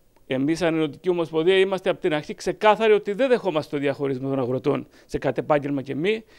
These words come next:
και με αυστηρότατα κριτήρια. Αυτό έχει σαν αποτέλεσμα την, ε, από,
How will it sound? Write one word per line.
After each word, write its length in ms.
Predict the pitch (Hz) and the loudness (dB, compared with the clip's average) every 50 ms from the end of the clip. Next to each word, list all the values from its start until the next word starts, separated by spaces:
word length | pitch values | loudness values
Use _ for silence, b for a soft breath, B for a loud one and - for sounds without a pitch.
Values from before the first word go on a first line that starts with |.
| b b b b b | b b b b b
και 160 | - - 170 | -2 0 0
με 280 | 165 160 170 170 - - - | 2 2 2 0 0 0 2
αυστηρότατα 800 | 175 190 190 - - - 175 185 214 254 269 262 254 247 247 226 | 2 2 2 0 0 2 6 8 8 8 8 6 2 2 0 -2
κριτήρια. 680 | 226 - 180 160 - 196 165 147 143 123 117 110 110 - - - - _ _ _ _ _ _ _ b b b b b b - | -2 -4 -8 -4 0 0 2 2 0 -2 -4 -8 -12 -16 -20 -20 -20 _ _ _ _ _ _ _ b b b b b b -6
Αυτό 200 | - 170 - 214 | -6 0 2 2
έχει 100 | 214 214 | 2 2
σαν 180 | - 214 208 202 | 2 0 -2 -2
αποτέλεσμα 640 | 190 - 170 160 - 208 214 226 226 220 233 233 | -2 -2 -2 2 2 4 4 4 2 2 0 -4
την, 340 | 226 - - 202 190 185 185 | -4 -2 -2 0 0 2 2
ε, 480 | 185 180 175 175 170 165 160 156 151 123 | 4 4 6 6 4 4 2 2 0 -2
από, 320 | 98 131 151 - 175 165 | -2 -2 -2 -2 -4 -4